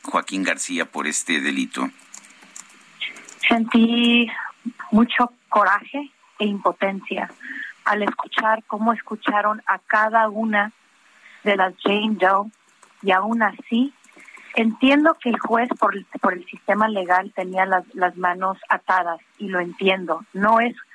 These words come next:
Speaker 2: culpa del juez. Aquí la culpa la tiene el Departamento de Jus-, el Te-, Departamento de Justicia de California por incompetentes, porque desde el primer día fueron negligentes, no solo negligentes,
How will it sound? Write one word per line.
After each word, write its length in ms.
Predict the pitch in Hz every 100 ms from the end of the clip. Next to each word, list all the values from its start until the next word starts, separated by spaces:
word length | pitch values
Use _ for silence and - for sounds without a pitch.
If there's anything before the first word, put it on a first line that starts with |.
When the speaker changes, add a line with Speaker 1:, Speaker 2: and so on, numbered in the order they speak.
| - -
Speaker 2:
culpa 340 | 240 262 214
del 160 | 165 143
juez. 220 | 147 - _ _ - -
Aquí 320 | 190 - 226
la 180 | 262 277
culpa 360 | 254 277 254 240
la 140 | 214
tiene 260 | - 202 208
el 60 | 202
Departamento 680 | 190 175 - 170 185 190
de 120 | 214 202
Jus-, 180 | - - -
el 180 | 190
Te-, 120 | - 185 -
Departamento 580 | 208 190 - 190 202 262
de 60 |
Justicia 560 | 247 202 - 220 254 - - - -
de 120 | - 185
California 760 | 180 180 - 220 214 185 160 _ - -
por 160 | - 208
incompetentes, 1040 | 196 - 175 165 170 - 214 226 - 165 - _ -
porque 260 | - 202 220
desde 220 | 202 190
el 60 | 190
primer 480 | - 196 220 285 277
día 380 | 285 277 254 - _
fueron 240 | - 214 226
negligentes, 680 | 202 180 175 240 226 185
no 120 | 214 240
solo 200 | 359 370
negligentes, 680 | 262 170 160 240 247 196